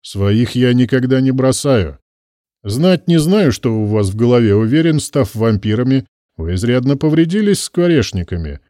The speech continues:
Не мне в этом разбираться, поэтому требую от вас только одного — лояльности. Ну и, как следствие, не жрать моих солдат и вести себя прилично. Ну и вообще создавать мне поменьше проблем. Есть вопросы?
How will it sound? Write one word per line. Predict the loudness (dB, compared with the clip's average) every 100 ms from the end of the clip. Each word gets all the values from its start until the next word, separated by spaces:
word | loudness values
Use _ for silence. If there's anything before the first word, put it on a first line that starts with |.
| -8
Не | -2 2
мне | 4 4
в | 2
этом | 2 2 2
разбираться, | 2 2 2 2 -2 -8
поэтому | -8 -2 -2 0 0 0
требую | 2 0 2 2
от | 0
вас | 0 -2 0
только | 0 0 0 -2
одного — | 0 -2 -2 -4
лояльности. | -2 0 2 2 2 0 -4 -10 -14 -14 _ _ _ _ _ -6
Ну | 0
и, | 0
как | 2 -2
следствие, | 0 0 0 -2 0 0
не | 2 0
жрать | 2 2 2
моих | 0 0 -2
солдат | -2 -2 0 -2 0
и |
вести | 0 0 -2
себя | -4 -2 -2
прилично. | -2 -2 -4 -6 -12 -14 -16 _ _ _ -8
Ну | -2
и | 0
вообще | 2 0 0 -2
создавать | 0 -2 0 0 0 0
мне | -2
поменьше | 0 0 0 -2 -4
проблем. | -4 -4 -4 -2
Есть | 0 0 0
вопросы? | -2 -2 -8 -10 -16